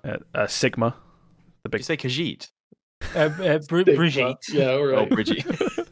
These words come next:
Speaker 1: <laughs> I have wares if you have coin.
Speaker 2: Too much, too much oblivion. <laughs>
Speaker 1: <laughs> Uh, so there was that. Um, this next story, I don't know much about this, but I saw the tweet. It's kinda funny.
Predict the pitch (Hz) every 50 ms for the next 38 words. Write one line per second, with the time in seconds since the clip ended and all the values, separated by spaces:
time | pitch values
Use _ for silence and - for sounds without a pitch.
0 | _ - - - - - 107 - 113 104 - - 113 120 82 - - 90 - 101
1 | 98 98 98 - - - 113 85 71 - - 131 135 135 135 - 185 165 139 139
2 | 139 131 95 113 113 110 113 117 113 110 - - - - 480 - 539 480 - -
3 | 214 180 - - - 202 - - - 185 - - - 175 - - - _ - -
4 | - 247 269 277 269 254 240 220 214 202 196 - - - - 117 123 135 135 131
5 | 120 - 139 123 120 117 120 120 113 - - 123 120 120 120 - - _ _ _
6 | _ _ _ - 110 110 110 110 113 113 113 117 - _ - 131 - - 120 117
7 | - - - - 117 110 113 113 113 113 120 - _ _ _ - - - 110 104
8 | 104 104 104 104 107 110 107 - - - - 110 101 - - - - - 90 104
9 | - - - 110 101 92 - - - 107 107 - - - - 110 92 - - 110
10 | 107 107 107